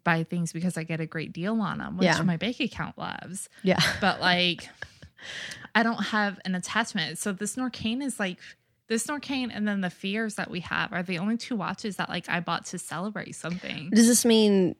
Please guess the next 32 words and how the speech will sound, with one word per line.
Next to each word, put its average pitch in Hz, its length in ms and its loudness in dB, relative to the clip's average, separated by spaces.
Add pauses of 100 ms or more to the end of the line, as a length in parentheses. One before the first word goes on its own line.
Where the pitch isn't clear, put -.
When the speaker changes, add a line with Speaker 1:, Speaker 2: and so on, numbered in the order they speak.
Speaker 2:
do 202 120 6
you 202 80 6
see 190 160 4
your 170 180 4
collection 160 720 0
downsizing? 185 800 6
Do 190 80 2
you 175 60 6
see 180 160 4
getting 165 320 4
rid 160 160 4
of 180 120 2
some 233 220 2
pieces 247 360 0
because 262 200 4
you're 269 140 6
not 254 120 0
wearing 269 240 2
them? 269 280 2
Or 262 60 12
Speaker 1:
I - 80 12
Speaker 2:
just 185 180 8
not 180 180 10
buying 170 260 10
more? 160 360 10
Speaker 1:
do 214 60 0
to - 260 -2
an 214 160 2
extent. - 360 -6
Yeah, 208 300 6
I 226 120 4
do 262 480 0